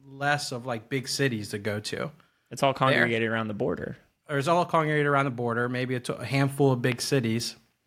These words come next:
Speaker 2: Mm-hmm.
Speaker 1: that you can think of. Whereas us, we're,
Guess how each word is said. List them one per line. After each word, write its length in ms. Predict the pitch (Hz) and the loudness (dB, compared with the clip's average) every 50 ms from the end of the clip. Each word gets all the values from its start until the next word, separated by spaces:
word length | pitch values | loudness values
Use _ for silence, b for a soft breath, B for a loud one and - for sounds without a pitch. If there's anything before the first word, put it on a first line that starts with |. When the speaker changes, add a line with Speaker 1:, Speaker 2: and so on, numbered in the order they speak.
| _ _ _ _ _ - | _ _ _ _ _ -4
Speaker 2:
Mm-hmm. 240 | 127 120 113 110 107 110 110 - - _ - | 0 0 2 2 2 0 -2 -6 -14 _ -6
Speaker 1:
that 100 | 131 127 | -4 -2
you 80 | 127 120 | -2 -2
can 160 | - 123 110 | -2 -4 -4
think 240 | - 135 170 170 127 | -2 -2 -2 -2 -4
of. 260 | 117 113 113 107 117 | -4 -4 -6 -6 -4
Whereas 300 | 135 127 123 120 113 123 | -4 -4 -4 -4 -6 -4
us, 340 | - 202 220 202 170 - - | 0 2 2 2 2 -2 -6
we're, 180 | 156 143 135 | -8 -8 -8